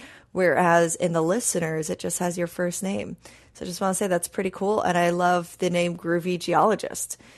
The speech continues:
Um, so let's kinda just jump into it. If anyone wants to go ahead and join the call and say, "What's up?" you can go ahead and do that now. I made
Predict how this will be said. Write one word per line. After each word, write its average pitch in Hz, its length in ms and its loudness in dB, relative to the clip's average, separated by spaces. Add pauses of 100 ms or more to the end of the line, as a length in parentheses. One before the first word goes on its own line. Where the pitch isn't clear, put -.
(280)
Um, 175 420 6 (540)
so 277 500 8
let's 480 220 6
kinda 622 240 8
just 440 240 4
jump 254 220 8
into 254 260 6
it. 151 180 8
If 208 160 4
anyone 285 380 6
wants 220 240 6
to 208 80 2
go 185 140 8
ahead 190 280 6
and 170 200 -2
join 185 280 0
the 190 100 0
call 170 340 6
and 170 240 0
say, 170 480 4
"What's 170 440 -2
up?" 165 380 4 (360)
you 190 80 -12
can 233 140 2
go 208 100 8
ahead 214 220 8
and 190 120 2
do 190 120 4
that 185 160 4
now. 175 400 2
I 170 320 6
made 170 500 0